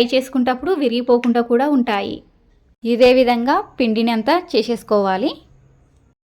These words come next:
తర్వాత స్టవ్ on చేసి ఒక కడాయి పెట్టేసుకోవాలి. కడాయి వేడెక్కిన తర్వాత ఆయిల్ను వేసుకుంటున్నాను. ఆయిల్ వేడైన తర్వాత మనం ఇందాక ప్రిపేర్ చేసుకున్న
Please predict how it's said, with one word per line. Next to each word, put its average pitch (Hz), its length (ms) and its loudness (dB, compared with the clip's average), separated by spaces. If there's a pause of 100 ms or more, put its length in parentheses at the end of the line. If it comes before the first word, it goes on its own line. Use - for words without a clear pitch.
(440)
తర్వాత 262 300 4 (280)
స్టవ్ 233 340 2
on 269 160 0
చేసి 254 280 -4 (180)
ఒక 233 200 -8
కడాయి 226 300 2
పెట్టేసుకోవాలి. 214 680 -4 (840)
కడాయి 247 340 2
వేడెక్కిన 240 360 2 (120)
తర్వాత 233 300 -2 (480)
ఆయిల్ను 226 340 2
వేసుకుంటున్నాను. 214 720 -2 (1160)
ఆయిల్ 254 340 0
వేడైన 233 300 0 (100)
తర్వాత 233 300 0 (220)
మనం 233 260 0
ఇందాక 226 280 0 (360)
ప్రిపేర్ 233 340 0
చేసుకున్న 233 380 0